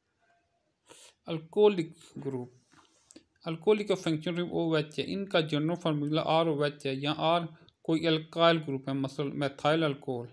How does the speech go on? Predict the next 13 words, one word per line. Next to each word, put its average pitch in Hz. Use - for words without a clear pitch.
सीएच 165
थ्री 160
ओ 147
एच, 127
ethyl 160
alcohol 135
सीएच 165
थ्री 170
सी 151
एच 151
टू 151
ओ 139
एच, -